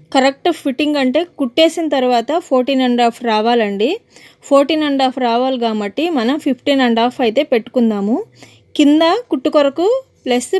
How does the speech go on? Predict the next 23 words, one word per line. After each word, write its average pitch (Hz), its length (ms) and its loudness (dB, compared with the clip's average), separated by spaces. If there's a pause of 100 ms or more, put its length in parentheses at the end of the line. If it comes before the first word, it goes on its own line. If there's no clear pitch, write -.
పైన 269 220 2 (120)
షోల్డర్ 277 420 2
పైన 262 180 0 (100)
కుట్టు 254 240 -6
కొరకు 240 280 0
అయితే 226 180 2 (120)
మనం 240 180 0 (120)
కరెక్ట్గా 226 480 -2 (540)
ఫోర్టీన్ 285 420 2
అండ్ 269 180 0
హాఫ్ 247 220 -4 (480)
మనకి 240 360 0
పొడవు 254 240 4
వచ్చినప్పుడు 240 560 2 (440)
ఫిఫ్టీన్ 311 400 2
అండ్ 254 160 2
హాఫ్ 233 200 0
అయితే 254 240 0
పెట్టుకోవాలి. 220 680 -2 (640)
అలాగే 240 360 4 (200)
ఆర్మ్ 285 260 2
హోల్ 294 280 4
వచ్చేసేసి 233 640 -2